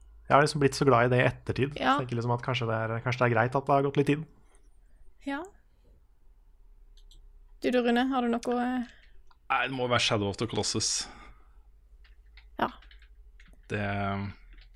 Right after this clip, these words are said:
Speaker 3: ja.
Speaker 2: Mm.
Speaker 1: Mm.
Speaker 3: Jeg fant også ut hva denne absurde tegneserietingen, hva han heter.
Speaker 2: Ja.
Speaker 3: Han er spansk og heter, eh, eh, Joan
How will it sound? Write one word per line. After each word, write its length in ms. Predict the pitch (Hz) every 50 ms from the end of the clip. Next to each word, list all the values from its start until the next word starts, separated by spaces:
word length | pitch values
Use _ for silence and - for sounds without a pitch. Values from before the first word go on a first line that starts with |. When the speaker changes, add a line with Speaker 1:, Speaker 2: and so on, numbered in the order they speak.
| - - - - - - - - - - - -
Speaker 3:
ja. 120 | - - - - - - - _
Speaker 2:
Mm. 280 | - 269 254 226 220 233 - - - - - - _ - - -
Speaker 1:
Mm. 180 | 170 143 110 104 - - - - - - - - - - - - - - - - - - - - - - - - - - - - - - - - - - - - - - - - - - - - - - - - - - - -
Speaker 3:
Jeg 200 | 123 123 135 -
fant 180 | - 151 139
også 220 | 135 - - 160 143
ut 120 | 131 - 131
hva 120 | 127 127 131 135 131
denne 240 | 127 127 123 120 120 120 123 123
absurde 500 | 131 120 - - 120 104 95 104 107 110 110 110 110 110 110 113 110 - - - - - - - - - - - - - - - - _ _ - - - - - - - - -
tegneserietingen, 960 | 110 101 98 - 101 98 92 95 95 98 98 95 - 101 98 98 101 101 101 101 104 104
hva 140 | 98 95 95 95 95 92 95
han 140 | 95 95 95
heter. 240 | 92 - 156 180 - - -
Speaker 2:
Ja. 160 | - 247 294
Speaker 3:
Han 80 | 554 523
er 60 | -
spansk 380 | - 123 135 156 - - -
og 40 | 120 113
heter, 240 | 117 117 113 110 113
eh, 460 | 113 110 107 107 107 107 107 107 107 107 - - - - - - - - - - - - -
eh, 800 | - 101 104 104 107 107 107 104 104 104 104 104 104 107 107 107
Joan 460 | 107 110 113 120 120 123 131 135 139